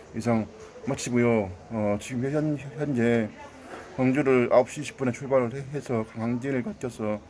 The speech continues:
호송을 거-, 거쳐서 순천, 순천, 순천에 가고 계시는, 계시는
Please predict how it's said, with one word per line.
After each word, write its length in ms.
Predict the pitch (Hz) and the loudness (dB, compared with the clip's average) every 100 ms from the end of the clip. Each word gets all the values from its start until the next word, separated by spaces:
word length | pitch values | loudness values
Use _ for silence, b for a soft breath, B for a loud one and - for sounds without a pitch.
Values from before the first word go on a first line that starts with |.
| B B B - | B B B -6
호송을 320 | 127 131 120 | 0 2 4
거-, 140 | 113 - | 2 0
거쳐서 380 | 120 - - | -6 -8 -10
순천, 300 | 110 156 143 | -4 -4 -4
순천, 300 | 131 - 135 | -10 -14 -14
순천에 580 | - 143 156 127 110 107 - B B B B - | -12 -6 0 4 4 2 -2 B B B B 0
가고 200 | 123 120 | 4 4
계시는, 240 | 117 117 - - | 2 -2 -2 -10
계시는 500 | 123 117 110 107 107 | -8 0 2 2 0